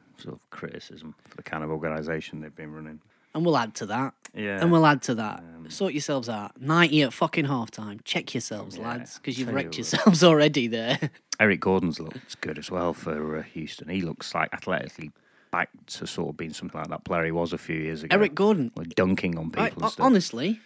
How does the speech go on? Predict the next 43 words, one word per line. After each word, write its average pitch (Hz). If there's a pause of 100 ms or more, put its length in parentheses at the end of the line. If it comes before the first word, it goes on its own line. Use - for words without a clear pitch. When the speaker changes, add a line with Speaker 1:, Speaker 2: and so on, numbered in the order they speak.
(180)
Speaker 2:
I'm 226
struggling 226
to 160
think 226
of 147
somebody 175
who's 123
gone 151
from 131 (440)
promising 190
start 143 (360)
to 143 (280)
absolute 156
nothing 123
Speaker 1:
He 180
was 180
just -
injured, 76
wasn't 151
he? -
Speaker 2:
to 160
Speaker 1:
He -
had 98
Speaker 2:
back 190
again. 131
No, 170
but 180
not 185
like -
this. -
Speaker 1:
No, 113
no, 101
he 80
Speaker 2:
Not 240
Speaker 1:
really - (260)
Speaker 2:
like 113
this. 208
If 165
you 208
know, 180
this 180
is 240
like 208